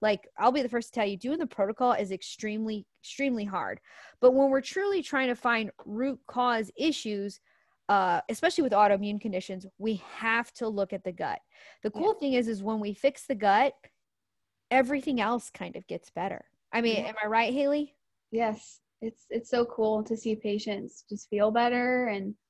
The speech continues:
Speaker 2: look better and just everything gets
Speaker 1: Yeah.
Speaker 2: better with
Speaker 1: Inflammation
Speaker 2: disease
Speaker 1: goes
Speaker 2: ends in the
Speaker 1: down.
Speaker 2: gut.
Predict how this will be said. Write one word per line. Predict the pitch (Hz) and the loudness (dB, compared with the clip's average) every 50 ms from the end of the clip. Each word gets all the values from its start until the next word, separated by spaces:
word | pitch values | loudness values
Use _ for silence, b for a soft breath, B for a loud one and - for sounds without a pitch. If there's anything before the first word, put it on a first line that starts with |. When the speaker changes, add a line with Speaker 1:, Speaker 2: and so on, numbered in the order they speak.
| _ _ - | _ _ 0
Speaker 2:
look | 240 262 254 - 269 | 0 0 2 2 2
better | 247 240 240 240 240 240 240 247 233 | 4 4 4 4 2 2 2 2 0
and | 196 180 196 | 0 0 -2
just | 220 226 - - | -2 -2 0 2
everything | 214 220 214 214 220 214 - 214 202 196 202 | 2 2 2 2 0 -2 -2 -4 -4 -4 -4
gets | 196 185 202 | -4 -4 -4
Speaker 1:
Yeah. | 247 285 | -4 -2
Speaker 2:
better | 294 233 - 196 190 - | -2 -2 -2 -2 -4 -4
with | 196 202 - | -6 -4 0
Speaker 1:
Inflammation | - 262 240 214 254 220 208 202 226 220 - 262 | 2 2 4 4 2 0 0 -2 -4 -4 -2 0
Speaker 2:
disease | 254 247 247 269 277 277 254 254 | 2 4 4 4 4 2 0 -2
Speaker 1:
goes | 247 240 | -2 -2
Speaker 2:
ends | 233 233 226 233 | 0 2 2 2
in | |
the | 233 233 | 0 0
Speaker 1:
down. | 214 | -2
Speaker 2:
gut. | 208 190 | -6 -6